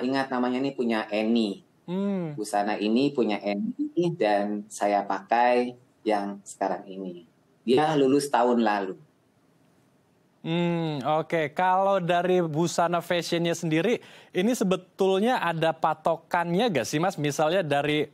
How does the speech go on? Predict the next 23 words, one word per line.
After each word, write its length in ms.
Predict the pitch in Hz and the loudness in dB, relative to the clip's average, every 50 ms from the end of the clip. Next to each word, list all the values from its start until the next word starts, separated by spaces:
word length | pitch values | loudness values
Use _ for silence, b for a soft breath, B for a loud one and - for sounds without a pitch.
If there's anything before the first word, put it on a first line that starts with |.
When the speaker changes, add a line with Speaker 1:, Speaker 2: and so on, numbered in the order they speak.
| _ _ | _ _
Speaker 2:
barat 480 | 120 120 147 143 139 139 160 196 208 - | -2 0 2 2 2 2 0 0 0 -2
begitu 260 | 151 143 127 131 123 127 | -4 -2 -2 0 0 0
ya, 80 | 120 | 0
negara 400 | 117 117 120 117 123 127 123 127 | 0 0 0 0 0 0 0 0
barat, 400 | 123 123 127 131 165 180 196 190 B B B B B B _ - | 0 0 0 2 0 0 -2 -4 B B B B B B _ -2
terus 320 | 147 151 156 151 - - - - | 0 0 0 -2 -4 -8 -12 -16
bahas, 640 | - 123 117 135 131 123 143 139 139 139 131 - - | -14 -4 -2 0 0 2 0 0 0 0 -2 -6 -4
eh, 380 | - 147 135 135 131 131 127 127 | -2 0 2 2 2 2 0 -2
baju-baju 720 | 123 117 117 139 135 131 120 139 135 139 135 131 123 135 | -2 -4 -2 -2 -2 0 -2 0 0 2 0 0 0 0
dari 300 | 143 135 131 127 131 135 131 | 0 2 0 0 0 0 0
Asia 480 | - 131 131 - - 147 143 143 143 | -2 -2 -2 -2 -2 0 0 0 0
kah, 320 | 147 - 196 190 196 196 156 | 0 -2 -2 -2 0 -2 -2
atau 220 | 143 - 147 147 | -2 -2 -2 -2
dipadu 340 | 143 147 - 139 139 143 135 | -2 -2 -2 0 -2 -2 0
padankan 460 | - 139 135 143 139 139 131 147 143 | -2 -2 0 0 -2 -2 -2 -4 0
dengan 260 | 139 139 127 135 139 139 131 | 0 0 0 0 0 -2 -2
budaya 500 | 127 131 135 131 135 131 131 131 135 135 - | -4 -2 0 0 0 2 2 0 0 -2 0
tradisional 680 | - 151 139 131 143 135 - 160 147 143 143 139 135 | 0 0 0 0 -2 -2 0 0 0 0 0 0 0
kita 320 | 139 135 127 - 143 135 | -2 -4 -2 -2 -2 -2
kah, 240 | 135 - 190 214 185 | 0 -2 -2 0 0
atau 240 | 175 160 - 180 165 | -2 0 -2 -2 -2
seperti 400 | - 190 170 202 190 185 190 196 | -2 -4 -2 -2 -2 0 0 0
apa? 380 | 196 190 - - 123 120 - | 0 0 0 0 0 0 -4